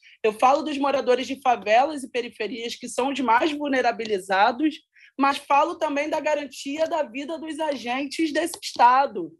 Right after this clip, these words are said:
Não é possível que a gente tenha servidor público que vá pra linha de frente de um enfrentamento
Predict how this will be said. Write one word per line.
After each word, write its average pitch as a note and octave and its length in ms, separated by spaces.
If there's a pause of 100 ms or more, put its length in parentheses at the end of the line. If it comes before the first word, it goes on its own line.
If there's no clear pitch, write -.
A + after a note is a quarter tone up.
(260)
Não A#3+ 160
é D4 60
possível D#4 480
que D#4 80
a C#4 40
gente C#4 200
tenha C4+ 240
servidor B3 500
público D4+ 480
que C4 100
vá B3 200
pra C#4 160
linha C4+ 300
de C#4+ 140
frente C#4+ 460
de A#3+ 120
um A#3+ 40
enfrentamento A#3 1120